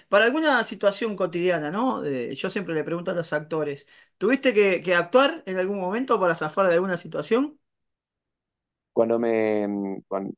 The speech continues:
Speaker 2: cuan-, a los diecinueve años, cuando tuve que ir al examen de la,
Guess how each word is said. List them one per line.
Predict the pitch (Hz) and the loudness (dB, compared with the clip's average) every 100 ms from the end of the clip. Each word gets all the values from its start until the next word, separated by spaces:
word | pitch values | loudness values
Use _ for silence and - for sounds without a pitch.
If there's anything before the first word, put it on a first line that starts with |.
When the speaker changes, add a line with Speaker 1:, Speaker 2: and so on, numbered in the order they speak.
| - | -6
Speaker 2:
cuan-, | 98 - | -6 -2
a | 95 | 0
los | 98 | 2
diecinueve | 98 98 - 101 113 117 | 2 2 0 4 8 8
años, | 113 120 117 | 8 6 2
cuando | 113 101 | 2 0
tuve | 95 107 101 | 2 2 2
que | 101 95 | 2 0
ir | 98 | 2
al | 98 95 | 2 2
examen | 87 - 104 101 | -2 -2 -2 -2
de | 98 90 | -2 0
la, | 85 | 0